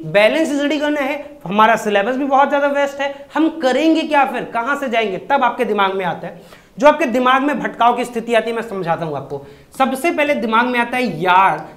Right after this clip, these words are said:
देखते हैं मार्केट में एएससी आरओ के लिए किताब कौन सी आई है, आरओ एआरओ के लिए किताब कौन सी है।" फिर आप मार्केट में निकल जाते हो, अपने घर से विचार बना के चलते हो, कोई किताब लेके आते हैं, किताब से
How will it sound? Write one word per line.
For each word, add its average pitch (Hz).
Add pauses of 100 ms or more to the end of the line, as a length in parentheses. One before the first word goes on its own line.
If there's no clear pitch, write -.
(100)
देखते 247
हैं 277
मार्केट 214
में 294
एएससी 226
आरओ 226
के 247
लिए 262
किताब 208
कौन 160
सी 156
आई 135
है, 135 (260)
आरओ 214
एआरओ 277
के 277
लिए 302
किताब 196
कौन 170
सी 160
है।" 185
फिर 302
आप 320
मार्केट 247
में 269
निकल 240
जाते 208
हो, 208 (300)
अपने 220
घर 220
से 233
विचार 247
बना 240
के 226
चलते 226
हो, 262
कोई 254
किताब 220
लेके 214
आते 202
हैं, 220
किताब 196
से 240